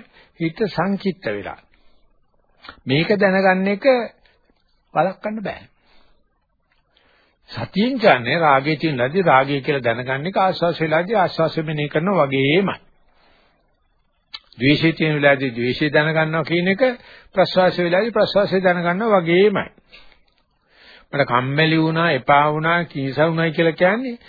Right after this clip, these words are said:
ආස්වාස ප්‍රස්වාස දෙක අතර මැද තියෙන හිස්තැන දැනගන්නවා වගේ. නිකන් උපමාවකට දාලා කියනවා.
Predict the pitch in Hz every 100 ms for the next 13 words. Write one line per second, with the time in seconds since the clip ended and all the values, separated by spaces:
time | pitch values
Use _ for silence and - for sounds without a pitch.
0 | - _ 170 160 - 180 156 165 - 160
1 | 147 156 151 143 143 143 131 147 160 247
2 | - _ _ _ _ 180 170 - 190 190
3 | 196 170 160 156 226 180 110 73 _ _
4 | - - _ _ _ _ _ _ _ _
5 | 113 95 92 - _ _ _ _ - -
6 | - 151 180 175 131 113 104 95 98 110
7 | 101 90